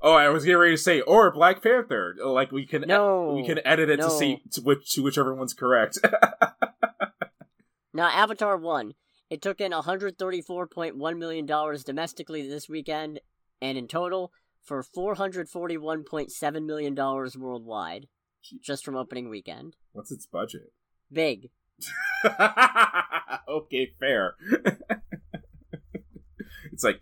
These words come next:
Speaker 1: "What's its budget?" Yes. <laughs>
Speaker 2: Two hundred fifty million, apparently.
Speaker 1: Oh, okay. Th-, then it's, it's, it's already, like, very close to making money based on,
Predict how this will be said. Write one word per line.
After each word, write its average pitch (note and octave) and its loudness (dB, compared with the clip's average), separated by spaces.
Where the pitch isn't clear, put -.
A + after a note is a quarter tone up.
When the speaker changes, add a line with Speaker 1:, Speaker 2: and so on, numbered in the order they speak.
Speaker 1:
"What's C#3+ 0
its - -6
budget?" - 2
Yes. D#2 -6
<laughs> - -20
Speaker 2:
Two G#3 -2
hundred F3+ -4
fifty F3+ -6
million, C#3+ -4
apparently. A2 -14
Speaker 1:
Oh, G3+ 4
okay. C#3 -8
Th-, G2 -10
then G2 -6
it's, G2 -8
it's, - -10
it's G2+ -8
already, G#2+ 2
like, F2+ -6
very F2+ -4
close F2+ -10
to F#2 -14
making E2+ -10
money D2+ -14
based D2+ -12
on, D2+ -8